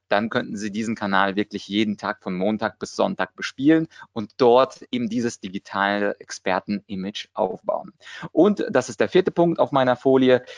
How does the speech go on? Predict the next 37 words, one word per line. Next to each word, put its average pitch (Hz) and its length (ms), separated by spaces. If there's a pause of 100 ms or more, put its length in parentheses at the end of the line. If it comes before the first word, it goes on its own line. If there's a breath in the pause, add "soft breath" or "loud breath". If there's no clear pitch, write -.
sich 113 260
mit 117 220
anderen 135 360
Experten - 540
austauschen. 147 680
Das 120 180
ist - 80
natürlich 110 400
auch - 240
sehr 101 240
wichtig, 156 400 (260 loud breath)
denn 123 140
der - 140
Experte 143 760
sitzt 104 300
niemals 131 500
alleine 107 580
in 110 180
seinem 98 340
Elfenbeinturm, 143 960 (260 loud breath)
sondern 120 480
er - 120
tauscht 113 320
sich - 240
konstant 120 560
mit - 160
anderen 104 340
Experten - 520
aus. 143 340 (260 loud breath)
Und - 280
dieses 160 340
können 147 260
Sie 123 100
natürlich 123 400
auch - 240
digital 120 640
zeigen, 160 480